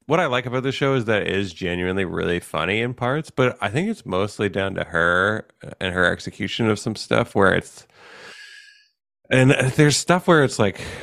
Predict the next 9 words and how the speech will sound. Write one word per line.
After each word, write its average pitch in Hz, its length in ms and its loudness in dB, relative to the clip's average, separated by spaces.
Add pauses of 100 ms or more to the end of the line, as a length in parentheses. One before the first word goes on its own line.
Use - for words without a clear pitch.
it 113 100 -6
seems 117 300 4
like 104 120 4
she - 140 -2
has 101 140 2
a 98 60 0
different 92 280 -4
writer 87 260 0
sometimes, 107 880 -4